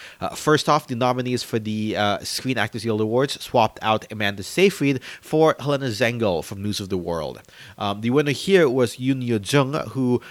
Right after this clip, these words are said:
uh, had the most adorable reaction to winning Justice for Nine Eyes and Grandmothers Around the World. Um, now, at the Globes, the winner was Jodie Foster, who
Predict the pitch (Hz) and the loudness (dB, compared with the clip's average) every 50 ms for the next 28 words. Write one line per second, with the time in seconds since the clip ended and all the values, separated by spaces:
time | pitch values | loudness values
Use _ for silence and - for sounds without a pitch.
0 | - - - 98 95 135 131 131 143 135 151 139 135 - - 117 101 98 120 120 | -12 -6 -4 -2 -2 -2 -2 -2 0 2 2 0 0 -2 -4 -8 -6 -2 0 2
1 | 135 135 123 123 123 113 110 110 98 98 - 110 101 104 101 98 98 98 107 107 | 2 2 2 2 0 0 2 0 0 0 -2 -4 -6 -4 -2 -2 -2 -2 -4 -6
2 | - - 90 - 110 104 - - 107 - - 101 90 90 92 92 87 85 87 90 | -10 -10 -4 -4 -2 -2 -2 -6 -8 -8 -8 -8 -4 -2 0 0 0 0 -2 -2
3 | 98 101 - - 101 95 95 95 90 85 101 87 87 92 90 92 98 90 - 95 | -2 -4 -6 -10 -10 -10 -10 -12 -6 -4 -2 -2 -2 -4 -6 -6 -6 -6 -6 -6
4 | 90 85 82 87 90 87 101 123 139 143 143 - - - - - - - 117 120 | -6 -6 -6 -8 -6 -2 2 2 4 2 2 -2 -6 -14 -16 -16 -10 -4 -2 0
5 | 117 117 117 117 117 - _ 156 139 139 135 135 127 - - - - 160 170 - | 0 0 -2 -6 -10 -14 _ -2 2 4 6 6 4 2 0 2 4 4 4 4
6 | 170 135 110 - 117 143 175 165 139 135 131 113 - - 127 127 123 117 123 123 | 2 0 0 0 4 6 8 8 8 8 6 4 0 -4 -2 -2 0 2 2 0
7 | 127 123 120 110 95 95 92 113 113 107 104 - - 101 87 87 - - 151 156 | 2 0 0 0 -2 -2 0 0 2 2 0 0 2 2 2 2 2 0 -2 -2
8 | 139 143 139 135 | 0 0 0 0